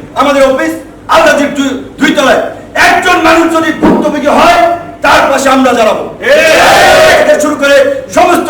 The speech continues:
জায়গায়। কিন্তু দয়া করে দেশ অস্থিতিশীল হয়, বিদেশিরা ফায়দা নেয়, দেশে সংঘাত,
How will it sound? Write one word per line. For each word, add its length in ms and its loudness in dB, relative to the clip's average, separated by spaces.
জায়গায়। 360 0
কিন্তু 260 -8
দয়া 320 2
করে 160 2
দেশ 180 2
অস্থিতিশীল 600 -4
হয়, 180 2
বিদেশিরা 480 -2
ফায়দা 400 2
নেয়, 180 0
দেশে 240 0
সংঘাত, 440 0